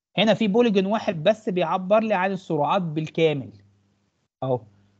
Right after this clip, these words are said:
طب إزاي؟ يبقى أنا محتاج أحسب افريج فيلوسيتي. هل أحسب افريج عادي يعني؟ يعني عندي خمس سرعات، تفتكر كده لما أجي أحسب افريج هحسبها إزاي؟ خليها في ذهنك كده وتعالى نشوف نحسبها إزاي.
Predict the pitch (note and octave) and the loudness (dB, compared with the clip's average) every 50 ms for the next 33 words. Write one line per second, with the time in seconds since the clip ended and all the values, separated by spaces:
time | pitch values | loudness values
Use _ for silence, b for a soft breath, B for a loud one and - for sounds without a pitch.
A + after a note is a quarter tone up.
0 | _ - C3+ C#3 D3+ C3+ A#2 A#2+ D#3+ E3 F#3+ A3 A#3 B3 - - C#3 C3+ D3 D3+ | _ -2 -2 0 0 -2 0 2 4 4 4 4 2 0 -4 -8 -6 -6 -4 -4
1 | D#3 D3+ - - F3 F3 F3 - - E3+ E3 F3 F3+ E3+ E3 D#3 C#3 C3+ C3+ C#3 | -6 -8 -8 -8 -6 -6 -6 -6 -8 -2 0 0 0 2 0 -4 -6 -6 -4 -4
2 | C#3 B2+ - - - _ _ _ - D#3+ F#3+ A3 A3 - A3 G3+ F#3+ A#3 A3+ A3 | -4 -4 -6 -10 -20 _ _ _ 0 0 0 0 -2 -4 -6 -2 -2 0 0 0
3 | A3 G#3 E3 - F3 C#3+ D#3+ G3 A3 A3+ G#3 G3 F#3+ G3+ G#3 G#3+ A3 A3+ A3 - | -2 -2 0 -2 -2 2 2 2 2 2 0 -2 -2 0 0 0 -2 -4 -8 -12
4 | _ _ - D3 C3+ B2+ C3+ C#3 D3+ E3+ E3+ - - F#3 F#3+ F3+ - - E3 C#3+ | _ _ -6 -4 -4 -2 -2 -4 -4 -4 0 0 2 2 2 0 -4 -4 -2 0
5 | B2 C#3 D#3 D3+ A#2+ A#2 _ _ _ _ _ _ _ _ _ _ _ _ _ _ | 4 4 4 2 2 -2 _ _ _ _ _ _ _ _ _ _ _ _ _ _
6 | _ _ _ _ _ _ _ _ _ - - - - G3 F3+ - E3 D3 - E3 | _ _ _ _ _ _ _ _ _ -6 -6 -4 -4 -4 -2 -2 -4 -4 -4 -6
7 | D3 C3+ - _ _ _ _ _ _ _ _ - B2+ C3+ D3+ D#3+ F3 D#3+ - - | -6 -6 -10 _ _ _ _ _ _ _ _ -14 -10 -8 -6 -6 -6 -8 -6 -6
8 | D3 C#3+ - _ _ - D#3 D#3+ D3 C3 G#2 - - - _ _ _ _ _ - | -8 -8 -8 _ _ 2 4 4 4 0 -6 -12 -18 -20 _ _ _ _ _ -16
9 | A2+ - - F#3 F3 D3 D3+ C#3 B2+ B2 C#3 C3+ B2+ B2+ - - C#3+ D3+ D#3+ D#3 | -16 -10 -8 -8 -6 -6 -6 -8 -6 -2 -2 -2 -2 -2 -4 -4 0 0 0 2
10 | D#3+ F3 F3 E3 C#3+ - F3 E3+ D#3 - D3 D3 D#3+ D#3+ - - D#3+ - C#3+ - | 0 -2 -2 -2 -4 -4 -2 -2 -2 -2 -2 -4 -4 -4 -6 -8 -10 -12 -12 -10
11 | - D#3+ D3 C#3+ C3 A#2 A#2 A#2+ G#2+ G#2 G2+ | -6 -6 -4 -4 -6 -6 -8 -12 -14 -14 -16